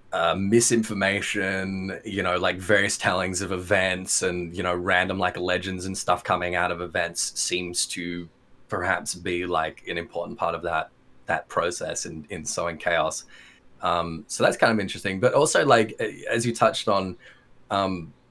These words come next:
Bodjar, and the reason we're talking about it today, I think, um, even though for the majority of the player base, it's, like, a pretty peripheral, uh, topic, um, has been such an important catalyst for, like, so much of the, the action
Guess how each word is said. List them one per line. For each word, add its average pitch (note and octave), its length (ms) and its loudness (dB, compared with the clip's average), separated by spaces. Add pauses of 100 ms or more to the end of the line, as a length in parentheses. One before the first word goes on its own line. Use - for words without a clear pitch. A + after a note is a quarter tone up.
(120)
Bodjar, A2 680 6 (440)
and A2 280 4
the A2+ 160 0
reason A2+ 200 8
we're G2 80 0
talking A2 320 2
about F#2 220 2
it F2+ 100 -4
today, F2 460 -2
I F2+ 120 -4
think, E2+ 340 -6 (120)
um, E2 460 -4 (580)
even G#2+ 280 2
though F#2+ 180 4
for F2 480 0 (320)
the G#2 140 -2
majority F#2+ 340 4
of F2 60 0
the F#2 80 -2
player F2+ 260 2
base, F2 240 0
it's, - 140 -6
like, F2 100 0
a - 60 -8
pretty F2 480 -4
peripheral, E2+ 1120 -2 (360)
uh, D#2 340 -4
topic, - 800 0 (460)
um, F2+ 440 0
has G2+ 340 0
been G2+ 180 -2
such - 440 2
an G2+ 60 -6
important F2 440 -2
catalyst F2 540 0
for, E2+ 80 -8
like, E2 180 -8
so F2 260 0
much E2+ 300 -2
of E2+ 140 -8
the, E2 300 -6
the F2 160 -6
action E2+ 560 -2